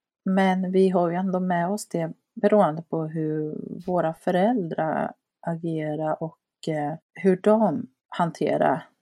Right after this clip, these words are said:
olika situationer. Det, det är ju så vi lär oss. Och vi kan ju konstatera att, eh, den äldre generationen är, man, man pratar inte om jobbiga saker helt enkelt.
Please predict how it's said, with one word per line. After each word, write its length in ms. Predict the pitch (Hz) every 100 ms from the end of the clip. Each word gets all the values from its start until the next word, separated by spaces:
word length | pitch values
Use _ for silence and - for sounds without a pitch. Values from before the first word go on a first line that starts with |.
| _
olika 360 | 240 165 151
situationer. 840 | 175 165 170 - 165 160 160 156 151
Det, 340 | - 180 175 170
det 80 | 185
är 40 |
ju 80 | 190
så 160 | - 160
vi 140 | 170
lär 320 | 190 185 - -
oss. 360 | 190 - - _
Och 240 | - 208 - _ - - _
vi 80 | 185
kan 200 | - 165
ju 80 |
konstatera 720 | 160 175 170 - - 156 147 151
att, 400 | 151 - _ -
eh, 180 | 151 143 147 - _
den 220 | - 165
äldre 300 | 160 151 180
generationen 760 | 185 190 170 165 165 160 151 156
är, 240 | 151 151 - _ _ _ _ -
man, 140 | 185 -
man 140 | 185
pratar 420 | - 185 175 -
inte 180 | 180 -
om 100 | 160
jobbiga 380 | 156 156 160 165
saker 500 | - - - - -
helt 240 | - -
enkelt. 580 | - - - 185 - -